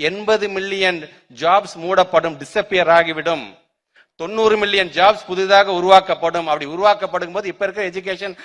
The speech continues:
அதுக்கு ஆப்டா இருக்காது. எஜுகேஷன் நம்ம அப்டேட் பண்ணிக்கிட்டே இருக்க வேண்டும் என்று அது சொல்லுகிறது. பட்டதாரியாக இருக்கக்கூடியவர்கள் நாற்பது சதவீதத்துக்கு பேர், நாற்பது சதவீதம் தான் ஸ்கில்லே இருக்கு. அவங்க, அவன் வேலைக்கு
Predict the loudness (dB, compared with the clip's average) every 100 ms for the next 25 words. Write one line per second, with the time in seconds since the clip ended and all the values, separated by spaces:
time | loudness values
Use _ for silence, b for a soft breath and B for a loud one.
0 | B 0 4 4 4 4 4 2 0 0
1 | -10 -18 _ _ _ _ -16 -14 -8 -6
2 | -6 -4 -4 0 0 -2 -4 -6 -6 -6
3 | -4 -4 -4 -4 -6 -6 -4 -4 -4 -10
4 | -10 -6 -6 -4 -6 -6 -12 _ _ _
5 | _ _ _ _ -4 2 4 8 8 8
6 | 6 6 0 0 -2 -2 -2 0 0 -2
7 | -4 -12 _ _ _ _ _ _ _ -8
8 | -2 -2 -2 -6 -2 -2 -2 -4 -10 -10
9 | -6 -4 0 0 0 -6 -4 -4 -6 -8
10 | -10 -10 -6 -6 -4 -6 -6 -8 B B
11 | -4 0 0 0